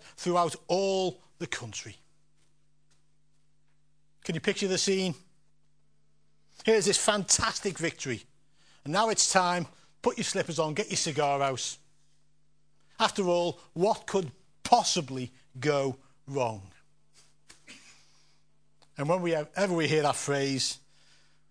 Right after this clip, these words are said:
invariably the next word we hear, chapter seven, verse one, "But." And there's this man, Achan,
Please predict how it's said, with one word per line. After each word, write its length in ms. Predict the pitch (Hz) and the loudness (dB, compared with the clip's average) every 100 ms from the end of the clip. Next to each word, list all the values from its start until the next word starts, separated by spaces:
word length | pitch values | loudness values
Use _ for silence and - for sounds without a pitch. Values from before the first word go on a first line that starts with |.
| _ - - - - - - | _ -20 -20 -20 -20 -8 -2
invariably 640 | 151 151 214 208 147 139 | 2 4 4 2 2 0
the 80 | 139 | 2
next 220 | 165 - | 2 2
word 200 | 156 139 | 2 2
we 100 | 131 | 0
hear, 320 | 127 127 131 - | 0 0 -2 -2
chapter 260 | - 151 127 | -4 -2 0
seven, 280 | 147 127 | 0 -2
verse 300 | 120 143 127 | -2 -2 -2
one, 260 | 120 113 104 - _ _ _ _ _ - _ _ - | -2 -4 -6 -14 _ _ _ _ _ -20 _ _ -6
"But." 400 | 127 - - - - - - - - - - - - - - - - - - - - - - - - - - | -6 -4 -6 -6 -16 -20 -20 -20 -20 -20 -20 -20 -20 -20 -20 -20 -20 -20 -20 -20 -20 -20 -20 -20 -20 -20 -2
And 140 | 151 175 | 2 4
there's 140 | 190 | 4
this 160 | 220 190 | 4 6
man, 260 | 202 202 | 6 6
Achan, 420 | 202 214 - 202 | 4 4 4 2